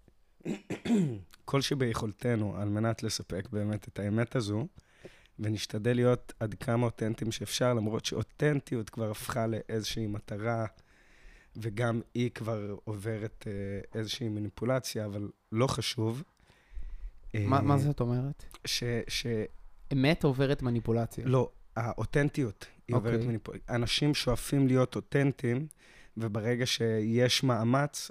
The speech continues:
Speaker 1: הרבה פעמים האותנטיות היא כבר לא כזו אותנטית, כי אנשים, השאיפה שלהם זה להיות אותנטיים.
Speaker 2: זאת אומרת שאנשים פייקינג אותנ-, אותנטיות.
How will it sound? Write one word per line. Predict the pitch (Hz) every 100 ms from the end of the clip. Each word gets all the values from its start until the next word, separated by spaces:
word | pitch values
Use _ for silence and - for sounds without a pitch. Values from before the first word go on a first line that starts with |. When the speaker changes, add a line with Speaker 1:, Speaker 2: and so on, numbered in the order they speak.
| -
Speaker 1:
הרבה | 107 110
פעמים | 110 123 113 113 110
האותנטיות | 110 117 - 120 113 - 113 104 - - _ _ _ _ _ _ _ _ _ _
היא | 110 104 101 - _ -
כבר | 104 98
לא | 101 101
כזו | - 101 101
אותנטית, | 104 - 123 120 - 85
כי | - -
אנשים, | 95 - 107 110 - _ _ _ _ _
השאיפה | 107 - - - 113
שלהם | - 107
זה | 107
להיות | 107 107
אותנטיים. | - - 110 - - - -
Speaker 2:
זאת | - 123
אומרת | 117 110
שאנשים | 113 107 - 123 123 - - - - - - _ - - -
פייקינג | 143 139 123 139 120
אותנ-, | - 120 117 -
אותנטיות. | 113 120 110 104 90 -